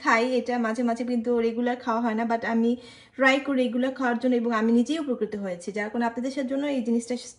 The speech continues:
মানে দেখালাম এবং সাজেস্ট করলাম আপনি এটা ট্রাই করে দেখবেন, ঠিক আছে? ইনশাল্লাহ আপনারা উপকৃত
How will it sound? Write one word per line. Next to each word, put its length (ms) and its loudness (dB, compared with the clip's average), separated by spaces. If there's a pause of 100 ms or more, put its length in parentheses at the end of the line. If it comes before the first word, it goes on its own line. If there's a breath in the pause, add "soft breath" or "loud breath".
(100)
মানে 140 -6 (180)
দেখালাম 360 -2
এবং 80 -6 (100)
সাজেস্ট 360 -6
করলাম 240 0
আপনি 220 -4
এটা 200 -2
ট্রাই 220 -4
করে 140 -8 (420)
দেখবেন, 320 -6 (760 soft breath)
ঠিক 200 -12
আছে? 160 -6 (180)
ইনশাল্লাহ 380 0
আপনারা 260 0
উপকৃত 260 -10